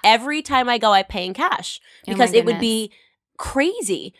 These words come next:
Speaker 1: for me to pay some, like, I mean, to even reach your deductible these days. It's, it's crazy. So I just pay in cash.
Speaker 2: It's true.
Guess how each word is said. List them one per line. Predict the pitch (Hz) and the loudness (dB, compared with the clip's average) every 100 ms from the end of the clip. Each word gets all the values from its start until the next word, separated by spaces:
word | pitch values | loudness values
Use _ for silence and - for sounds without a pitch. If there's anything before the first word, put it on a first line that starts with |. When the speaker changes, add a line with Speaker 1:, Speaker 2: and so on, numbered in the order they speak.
| _ | _
Speaker 1:
for | - 247 | -2 0
me | 240 | 0
to | 220 | -2
pay | - 247 262 208 190 - | 0 2 2 2 -2 -4
some, | - 190 | -2 -2
like, | 220 | 0
I | 226 | 0
mean, | 220 - | -2 -4
to | 254 | -6
even | 254 226 | -4 -4
reach | 240 247 | -4 -2
your | 240 | -4
deductible | 202 190 349 - 185 165 | 2 2 2 0 -2 -2
these | 180 | -2
days. | 175 139 175 | -4 -6 -6
It's, | 160 - | -12 -12
it's | - | -12
crazy. | - 330 466 180 | -8 -8 -6 -6
So | 196 | 2
I | 202 240 | 2 2
just | - 233 | -4 -8
pay | 233 | -6
in | 185 | -6
cash. | 185 277 - 196 | -2 -2 -2 -4
Speaker 2:
It's | 208 | -6
true. | 165 175 | -6 -8